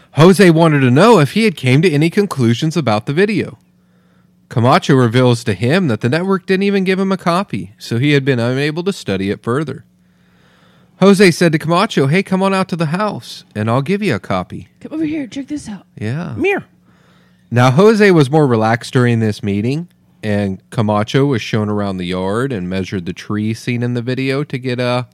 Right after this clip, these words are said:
Speaker 1: comparison for height. There is a YouTube video around that has Camacho reviewing a much clearer image of the original security tapes and meeting Jose.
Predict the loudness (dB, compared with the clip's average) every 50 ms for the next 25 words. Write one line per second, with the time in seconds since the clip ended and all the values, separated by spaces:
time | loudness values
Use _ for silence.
0 | _ -18 -12 -10 -6 -4 -2 -2 -2 -4 -6 -8 -10 -8 -8 -8 -6 -6 -6 -6
1 | -6 -8 -8 _ _ _ _ _ _ _ _ _ _ _ _ _ _ _ _ _
2 | _ _ _ _ _ _ 4 6 6 6 8 6 4 4 4 4 4 4 4 4
3 | 2 0 0 0 0 2 2 2 2 0 -2 -2 -2 -2 -2 0 0 0 0 0
4 | -2 -2 -4 -4 -4 -4 -4 -6 -6 -8 -10 -12 _ _ _ _ _ _ _ _
5 | -10 -6 -4 -2 -2 -4 -6 -6 -4 -2 -2 -2 -2 -2 -2 -2 -2 0 0 -2
6 | -2 -4 -4 -4 -2 -2 -4 -2 -2 -2 -2 -2 -2 -2 -4 -6 -8 -10 _ _
7 | _ _ -8 -6 -4 -2 -2 -2 -4 -6 -8 -4 -2 -2 0 0 0 0 0 0
8 | -2 -2 -2 -4 -6 -4 -4 -4 -4 -4 -4 -6 -6 -6 -8 -8 -8 -8 -10 -14
9 | -14 -8 -6 -6 -4 -4 -6 -8 -8 -4 -4 -2 -2 -2 -4 -8 -10 -8 -6 -4
10 | -2 -2 -2 -2 -4 -4 -6 -6 -6 -6 -4 -4 -4 -6 -6 -10 -16 -18